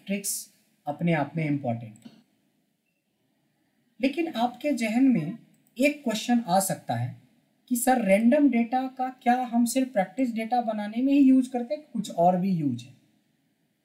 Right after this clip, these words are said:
तो आज मैं आपको बता दूं कि आपने अगर इसका नाम सुना होगा, मैं कुछ लिख रहा हूँ, इसका नाम सुना होगा तो बताना हाँ या नहीं। इसका नाम सुना है?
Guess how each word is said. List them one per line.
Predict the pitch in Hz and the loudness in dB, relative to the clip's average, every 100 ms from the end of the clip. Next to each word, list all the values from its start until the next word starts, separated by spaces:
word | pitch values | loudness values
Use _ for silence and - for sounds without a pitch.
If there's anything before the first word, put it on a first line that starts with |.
| _ _ _ _ _ _ _ | _ _ _ _ _ _ _
तो | 180 | -4
आज | 180 208 | -2 0
मैं | 226 | -2
आपको | 208 - 240 | -2 -4 -2
बता | 196 175 202 | -2 0 0
दूं | 196 208 277 - _ _ _ _ _ _ - | -2 -2 -4 -6 _ _ _ _ _ _ -18
कि | 226 | -4
आपने | 185 190 233 240 | -2 -2 2 2
अगर | 247 180 196 208 | 2 0 0 0
इसका | 190 - 196 | -4 -2 0
नाम | 185 170 170 | 2 2 0
सुना | 170 165 160 | -2 -2 -2
होगा, | 147 143 151 226 _ _ _ _ _ _ _ _ _ _ _ _ _ _ _ _ _ _ _ _ _ _ _ _ _ _ - _ _ _ _ _ | -2 -6 -8 -16 _ _ _ _ _ _ _ _ _ _ _ _ _ _ _ _ _ _ _ _ _ _ _ _ _ _ -20 _ _ _ _ _
मैं | 151 147 | -8 -6
कुछ | 160 - 139 | -8 -8 -8
लिख | 160 165 | -6 -4
रहा | 151 | -2
हूँ, | 170 | -2
इसका | - 156 | -4 -6
नाम | 147 147 | -4 -4
सुना | 147 156 160 | -6 -6 -4
होगा | 151 165 | -4 -4
तो | 165 | -4
बताना | 147 143 139 143 | -4 -4 -4 -6
हाँ | 135 131 | -6 -4
या | 127 | -2
नहीं। | 120 113 117 - _ - - _ _ _ _ _ _ _ _ - _ _ _ _ _ _ | -4 -4 -10 -20 _ -20 -20 _ _ _ _ _ _ _ _ -20 _ _ _ _ _ _
इसका | 165 - 190 | -10 -2 0
नाम | 190 202 | 0 -2
सुना | 196 233 | -4 -4
है? | 285 123 | -4 -8